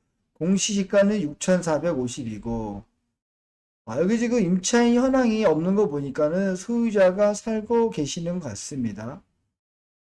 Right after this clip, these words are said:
자, 그래서 그 이하, 그쵸? 다 소멸이 되니까는 우리가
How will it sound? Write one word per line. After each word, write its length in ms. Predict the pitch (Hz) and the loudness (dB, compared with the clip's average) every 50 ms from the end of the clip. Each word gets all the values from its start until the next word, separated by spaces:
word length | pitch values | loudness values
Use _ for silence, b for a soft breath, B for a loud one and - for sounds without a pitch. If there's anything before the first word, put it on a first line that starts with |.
| _ _ _ | _ _ _
자, 200 | - 143 160 156 | -2 -2 -2 0
그래서 600 | 151 156 170 170 180 214 226 233 254 262 - - _ _ | 0 0 0 2 2 2 2 0 0 -4 -8 -16 _ _
그 200 | _ - 196 202 | _ -4 -2 -2
이하, 480 | 175 165 175 196 196 196 220 240 262 - | 0 2 4 6 6 6 6 4 0 -4
그쵸? 420 | - 156 - - - 185 190 185 | -10 -10 -8 -2 0 0 0 0
다 260 | - 160 156 160 160 | 0 0 2 2 2
소멸이 440 | 160 - - 226 226 226 226 226 220 | 0 0 -2 0 2 2 2 2 0
되니까는 640 | 180 175 160 151 151 151 - 156 160 170 190 196 185 | -2 -4 -4 -4 -4 -2 -2 -2 0 0 0 0 0
우리가 280 | 139 135 139 160 165 | -2 -4 -6 -6 -8